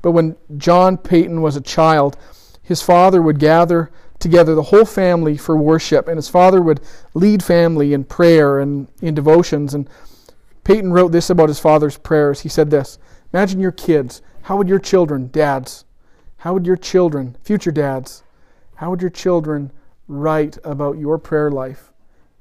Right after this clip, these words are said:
if they were to say, 'This is how my dad prayed'?" John Paton writes this, "How much my father's prayers at this time impressed me,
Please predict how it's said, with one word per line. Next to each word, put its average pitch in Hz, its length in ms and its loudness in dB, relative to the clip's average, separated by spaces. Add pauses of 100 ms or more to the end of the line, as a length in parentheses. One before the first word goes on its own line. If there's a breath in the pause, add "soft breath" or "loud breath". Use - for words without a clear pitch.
(120)
if - 120 -18
they 151 100 -4
were 151 80 -4
to 139 60 -12
say, 139 380 -6 (720)
'This 165 180 -8
is 160 100 -6
how 151 140 -6
my 139 160 -6
dad 135 360 -6
prayed'?" 139 460 -4 (240)
John 156 240 -2
Paton 156 300 -4
writes 139 260 -6
this, - 380 -4 (680 soft breath)
"How 160 200 -6
much 170 640 0
my 156 160 -4
father's 165 640 0
prayers 170 720 2 (840 soft breath)
at 143 160 -4
this 170 220 2
time 165 360 -2
impressed 165 600 -2
me, 220 260 -2